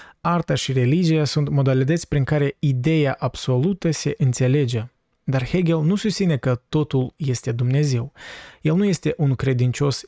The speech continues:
tipic, iar unii chiar îl consideră ateu, ceea ce personal mi se pare contradictoriu când citesc gândurile lui despre conștiința de sine. Ce dracu este atunci Hegel?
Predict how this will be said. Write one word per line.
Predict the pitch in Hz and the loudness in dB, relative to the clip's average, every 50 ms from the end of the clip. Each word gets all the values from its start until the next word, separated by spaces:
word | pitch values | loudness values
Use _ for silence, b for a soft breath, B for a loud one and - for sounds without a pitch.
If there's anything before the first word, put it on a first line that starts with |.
| - _ | -12 _
tipic, | - 147 127 - 127 - - - - - - _ _ | -4 -4 -2 -4 -8 -12 -14 -16 -20 -20 -20 _ _
iar | - 139 139 | -4 -4 -2
unii | - 165 185 196 196 190 | 0 0 2 2 2 0
chiar | 170 - 180 180 175 | 0 0 0 2 2
îl | 175 170 | 2 0
consideră | 160 - 170 151 - 180 160 160 156 156 - | 0 0 -2 0 0 0 2 2 2 2 0
ateu, | 139 147 - - - 123 113 113 127 | 0 -2 0 0 0 0 0 -2 -4
ceea | - - 135 123 | -4 -2 -2 -2
ce | 117 - 127 120 120 123 - _ _ _ _ _ _ | 0 0 0 0 0 -2 -6 _ _ _ _ _ _
personal | - 120 117 - 139 135 135 135 | -4 -4 -2 0 2 2 4 4
mi | 131 123 | 4 4
se | 113 139 | 2 2
pare | 123 143 143 135 131 127 127 123 120 113 123 - _ _ _ _ _ _ _ _ | 2 0 0 2 2 2 2 2 0 -2 -4 -10 _ _ _ _ _ _ _ _
contradictoriu | - - 135 127 - 127 123 123 135 - - - - 139 123 120 127 117 117 120 - 135 B B B B B B B B B B B B | -8 -4 -4 0 0 0 0 0 0 -2 -2 -2 0 0 2 2 0 0 -2 -2 -4 -6 B B B B B B B B B B B B
când | B - 139 127 123 | B -6 -4 -4 -4
citesc | 120 - - - 131 123 120 | -4 -6 -6 -4 -4 -2 0
gândurile | 120 127 120 120 117 117 | 0 0 2 2 2 2
lui | 117 117 120 | 2 2 0
despre | 113 117 - - 120 | 0 -4 -6 -8 -6
conștiința | - - 120 - - - 123 117 117 | -4 -4 -6 -4 -4 -4 -4 -2 -2
de | 117 127 | -2 -2
sine. | 123 - 127 113 113 120 - _ _ _ _ _ _ _ _ _ _ _ _ _ | -2 -2 -4 -6 -6 -10 -12 _ _ _ _ _ _ _ _ _ _ _ _ _
Ce | _ - - 233 | _ -6 -4 -2
dracu | 208 175 139 117 - 127 | 0 0 0 -2 -2 -4
este | 120 110 - 123 | -6 -6 -8 -10
atunci | - - 131 120 113 - - | -12 -10 -12 -12 -12 -10 -10
Hegel? | - 120 120 120 120 120 131 | -10 -10 -8 -10 -12 -14 -14